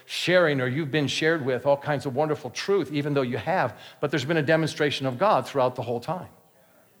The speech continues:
Amen. So it makes it a little bit unique. There's a lot of churches right now where people are running away to the a-, opposite side of that,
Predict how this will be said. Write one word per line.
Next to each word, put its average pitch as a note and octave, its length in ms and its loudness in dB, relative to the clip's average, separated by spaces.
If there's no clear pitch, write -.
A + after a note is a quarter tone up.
Amen. F3+ 400 4
So - 180 -2
it F3+ 80 0
makes G3+ 240 4
it F#3+ 80 4
a F3+ 60 4
little E3+ 180 2
bit D3 180 -2
unique. E3+ 600 -2
There's D3 140 0
a D3+ 60 0
lot D3 180 6
of D3 60 -2
churches D#3 360 -2
right D3 160 2
now D3+ 160 2
where D3+ 140 0
people D3+ 320 -2
are C#3+ 80 4
running C#3 260 2
away E3+ 440 4
to - 160 -2
the A2+ 240 0
a-, - 160 0
opposite C3 460 0
side G#3+ 360 0
of A#2+ 120 -8
that, - 340 -10